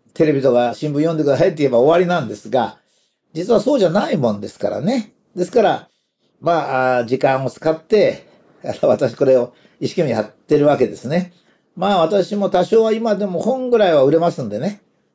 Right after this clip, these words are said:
えーっと、この時間を使って本でも書けば収入にはなるんですけど。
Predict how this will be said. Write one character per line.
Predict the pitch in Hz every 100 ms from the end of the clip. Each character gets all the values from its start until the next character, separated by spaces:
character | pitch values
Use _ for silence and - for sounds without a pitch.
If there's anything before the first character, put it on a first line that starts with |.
| _ -
え | 156 160 160 160 156 156 151 156
ー |
っ |
と、 | - 156
こ | 175
の | 165
時 | 170
間 | 170 165
を | 160
使 | - 156
っ |
て | 147
本 | 156 180
で | 147
も | 131
書 | 147
け | 143
ば | 110
収 | - 175 165
入 | 185 190
に |
は | 156
な | 107 110
る | 104
ん | 95
で | -
す | -
け |
ど。 | -